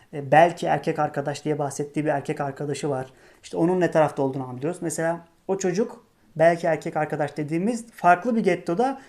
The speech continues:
yine kızla aynı tarafta diyebiliriz. Ancak,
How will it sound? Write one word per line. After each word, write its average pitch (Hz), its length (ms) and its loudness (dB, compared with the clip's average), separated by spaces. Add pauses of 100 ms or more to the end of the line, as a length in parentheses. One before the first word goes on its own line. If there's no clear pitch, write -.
(140)
yine 220 320 0
kızla 214 340 4
aynı 208 320 4
tarafta 165 440 2
diyebiliriz. 180 540 0 (400)
Ancak, 240 460 0